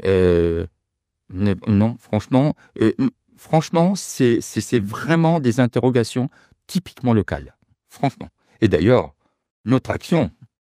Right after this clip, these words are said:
mon, mon, mon désir le plus cher, c'est vraiment de m'adresser aux Fléchoises et aux Fléchois.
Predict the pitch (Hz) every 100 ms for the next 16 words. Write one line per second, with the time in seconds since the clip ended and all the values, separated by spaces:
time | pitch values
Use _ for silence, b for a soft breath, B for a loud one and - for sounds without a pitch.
0 | _ - 123 120 82 80 - 95 101 87
1 | 90 92 147 160 110 90 - 160 - -
2 | 196 101 82 b - - 127 110 113 127
3 | 131 _ _ _ _ _ _ _ _ _
4 | 120 131 104 92 - 85 - _ _ _
5 | _ _ _ _ - 120 95 - 98 98
6 | 87 - 87 -